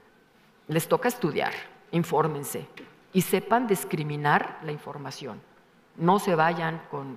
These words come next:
con las fake news, este, y para eso están la información verídica y científica, este, que se puede depurar. Lean Un mar de esperanza,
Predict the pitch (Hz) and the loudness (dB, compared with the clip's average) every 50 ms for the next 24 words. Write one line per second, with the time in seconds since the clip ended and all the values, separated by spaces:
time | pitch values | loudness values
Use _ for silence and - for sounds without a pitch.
0 | - - - 135 131 135 135 135 135 131 135 127 127 127 127 - - - - - | -14 -14 -12 -12 -12 -10 -12 -12 -10 -8 -6 -4 -4 -4 -6 -8 -10 -14 -16 -18
1 | - - - - 180 180 180 196 196 226 269 320 - - - - - - - - | -20 -14 -6 -2 -2 0 0 2 0 0 0 -2 -6 -14 -18 -20 -20 -20 -20 -20
2 | - - - - - - 160 147 - - - - 160 151 147 143 143 143 - - | -20 -20 -20 -12 -6 -6 -4 -4 -6 -8 -6 -4 -2 0 0 2 2 0 0 0
3 | 180 160 156 - 147 139 143 156 165 165 - 190 180 - - 160 143 147 170 196 | -2 0 2 4 4 6 6 4 4 2 2 -2 0 2 4 4 4 4 4 2
4 | 220 - - - - - 147 180 139 - 139 139 139 143 139 - - 165 160 160 | 0 -2 -6 -14 -10 -4 -2 -2 -2 -2 -2 -4 -2 -4 -4 0 2 4 6 6
5 | 165 175 180 - - - - - - 147 143 151 185 202 202 226 - - 165 165 | 4 2 -2 -6 -12 -18 -8 -2 2 2 4 4 2 2 2 0 -2 -2 -4 -4
6 | - 143 131 - - 214 226 - - 226 - - 233 233 254 - - - - - | -4 -8 -6 -2 0 0 0 0 -2 -4 0 4 4 4 4 2 -6 -12 -16 -18
7 | - - - - 147 147 - - - - 156 151 143 139 135 135 135 135 139 - | -20 -18 -8 -4 -4 -4 -4 -6 -10 -6 -4 -2 0 0 0 0 0 -2 -4 -8
8 | - - - - - - - - 165 156 156 156 147 139 - - - - - 110 | -8 -8 -6 -4 -4 -4 0 4 6 6 6 4 2 0 -4 -4 -4 -4 -2 -2
9 | 110 - - - - - - - - - - - - - - - - - - - | -2 -4 -4 -12 -16 -20 -20 -20 -20 -20 -20 -20 -20 -20 -20 -20 -20 -20 -20 -20
10 | - - - 143 143 139 139 131 131 - 123 120 123 - - - - - - - | -16 -10 -6 -2 0 2 2 0 0 -2 -6 -8 -8 -8 -10 -10 -12 -16 -20 -20
11 | - - - - - - - - - - - - - - - - - - - - | -20 -20 -20 -20 -20 -20 -20 -20 -20 -20 -20 -20 -20 -20 -20 -20 -20 -20 -20 -20
12 | - - - - - - 185 185 180 160 156 151 147 143 - - 143 139 139 147 | -20 -20 -20 -16 -4 0 2 4 4 4 2 0 -2 -8 -8 -8 -6 -4 -4 -4
13 | 160 - 214 - | -4 -4 -8 -8